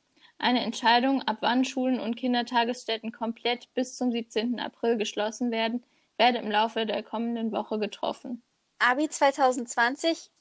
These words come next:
Speaker 2: Abwarten. Bekommen wir ein Durchschnittsabi? Wann finden die Prüfungen statt? Fällt der Abiball flach?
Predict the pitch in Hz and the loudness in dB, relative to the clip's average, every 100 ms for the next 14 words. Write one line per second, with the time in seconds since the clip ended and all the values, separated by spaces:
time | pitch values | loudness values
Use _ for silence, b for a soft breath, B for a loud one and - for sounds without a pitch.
0 | _ _ _ 233 226 - 196 202 196 202 | _ _ _ 2 2 4 4 4 -4 -12
1 | _ _ _ _ _ _ - 254 302 302 | _ _ _ _ _ _ -4 2 6 6
2 | 277 247 220 240 302 302 - 277 302 330 | 6 4 4 0 2 2 4 4 2 -4
3 | - _ _ - 269 294 320 285 285 - | -6 _ _ 2 2 4 2 2 2 2
4 | 320 277 254 - 196 - - - 233 220 | 2 0 -4 -2 -2 -2 -14 0 4 4
5 | - 208 247 254 277 - 311 | 4 2 4 6 6 6 4